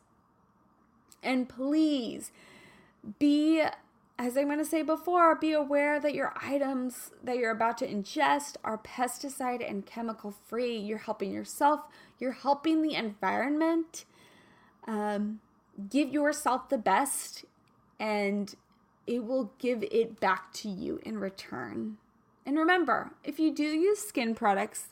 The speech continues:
I have some that I recommend. Please reach out to me. Email me at Catherine at justbeinghonest dot com. That's K A T H E R I N E at just bein honest dot com.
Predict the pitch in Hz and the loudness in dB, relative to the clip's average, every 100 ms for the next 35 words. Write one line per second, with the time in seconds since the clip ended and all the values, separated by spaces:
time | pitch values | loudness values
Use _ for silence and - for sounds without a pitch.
0 | _ - 220 226 247 - 294 285 277 285 | _ -6 0 2 2 -2 -2 0 0 2
1 | 285 311 285 190 220 226 _ _ _ _ | 2 2 0 0 -2 -6 _ _ _ _
2 | _ - 233 262 277 294 302 220 254 254 | _ -12 -4 -2 0 0 -2 -2 -4 0
3 | 208 196 - 214 208 - 254 285 320 320 | 0 0 -2 -4 -4 -6 -2 2 4 4
4 | 302 277 220 - - 202 214 285 320 330 | 4 -2 -4 -6 -2 0 0 -2 -2 -2
5 | - 190 196 196 202 - 294 - 262 277 | 0 -2 -2 -4 -4 -4 -4 2 0 0
6 | - _ - - _ - 190 196 233 320 | -6 _ -20 -20 _ -16 -4 4 4 4
7 | 277 254 254 262 262 - - - 196 - | 0 2 2 0 -4 -16 -8 -6 -6 -2
8 | 247 277 - 269 269 285 285 - _ - | 0 2 4 2 2 -2 -6 -20 _ -8
9 | 294 294 220 220 220 - - 254 269 277 | -6 -2 0 0 -2 -10 -4 -2 0 2
10 | 240 240 269 269 202 202 - - 190 160 | 2 0 -2 -2 -4 -4 -8 -6 -6 -6
11 | - 226 277 - 269 339 196 185 262 302 | 0 0 0 -8 -18 -12 -10 -4 0 2
12 | 330 330 - - 208 202 208 - - 320 | 2 2 -2 -2 -2 -2 -6 -10 4 4
13 | 339 302 294 294 285 | 4 2 2 2 -2